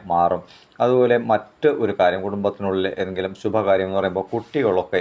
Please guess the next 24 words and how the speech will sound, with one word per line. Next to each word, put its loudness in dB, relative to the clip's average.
ഇല്ലാതെ 2
എന്തെങ്കിലും -8
ചികിത്സകളൊക്കെ -2
നടത്തിക്കൊണ്ടിരുന്നവർക്കൊക്കെ -4
ആണെങ്കിൽ, -6
ഇവിടെ 2
കുട്ടികളൊക്കെ 0
ഉണ്ടാകുന്ന 0
ഒരു -6
സാഹചര്യം, 0
അതായത് -2
ചികിത്സ, -6
ഐ 0
വി -4
എഫിൻ്റെ -8
ചികിത്സയൊക്കെ -6
നടത്തിയിരുന്നവർക്ക് -4
സക്സസ് -4
ആയി -2
വന്ന് -4
അതിൻ്റേതായ 0
ഒരു 0
യഥാർത്ഥ 2
ഫലം 0